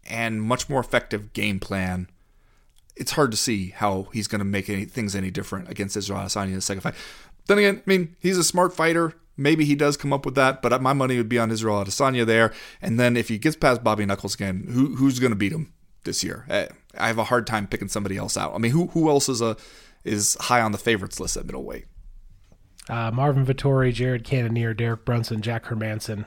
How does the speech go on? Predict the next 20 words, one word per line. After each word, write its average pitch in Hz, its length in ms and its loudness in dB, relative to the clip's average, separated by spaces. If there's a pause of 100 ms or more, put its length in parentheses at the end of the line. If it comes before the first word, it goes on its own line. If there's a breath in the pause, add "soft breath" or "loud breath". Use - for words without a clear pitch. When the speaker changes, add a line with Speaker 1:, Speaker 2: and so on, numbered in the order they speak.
(120)
Speaker 2:
That's 110 240 -6
your 101 80 -8
list, 104 420 -6
and 110 140 -6
I - 40 -4
Speaker 1:
Nope. - 80 -6
Speaker 2:
agree 117 220 -4
with 101 140 -8
you. 92 240 -8 (120)
I 113 100 -8
don't, 107 80 -4
Speaker 1:
Nope. 117 220 0 (140)
Speaker 2:
I 120 80 -10
don't 107 160 -8
think 110 220 -10
any 110 160 -2
of 107 60 -2
those 104 180 -2
guys 104 280 -4
are, 98 160 -8